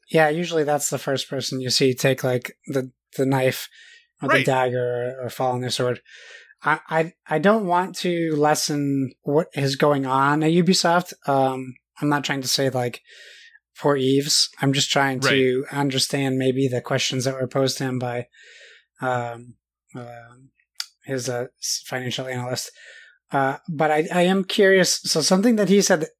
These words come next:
Speaker 1: that made me feel weird was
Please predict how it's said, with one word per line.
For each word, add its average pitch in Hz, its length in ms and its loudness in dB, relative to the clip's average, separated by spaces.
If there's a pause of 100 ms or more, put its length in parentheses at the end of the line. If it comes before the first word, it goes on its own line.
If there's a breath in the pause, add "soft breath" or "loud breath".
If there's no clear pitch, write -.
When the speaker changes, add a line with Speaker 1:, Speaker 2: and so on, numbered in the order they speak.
(260)
Speaker 1:
that 147 320 2 (580)
made 156 260 2
me 160 200 4
feel 143 380 0 (180)
weird 147 480 2 (200)
was 135 400 2